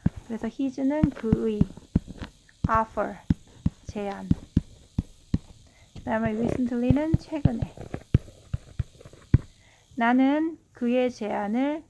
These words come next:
최근에 거절했다. 아니면 나는 최근에 그의 제안을 거절했다.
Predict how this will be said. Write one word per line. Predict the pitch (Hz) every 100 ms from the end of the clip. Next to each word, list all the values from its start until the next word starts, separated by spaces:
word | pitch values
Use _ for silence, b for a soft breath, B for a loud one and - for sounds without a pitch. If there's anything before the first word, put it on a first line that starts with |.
| _
최근에 | _ 269 247 214 220 254
거절했다. | 262 - 196 208 208 - 180 _
아니면 | - 233
나는 | 233 233 262
최근에 | 262 311 285 240 262 285
그의 | - 226 214
제안을 | 196 196 214 262 285
거절했다. | - 190 214 - - 175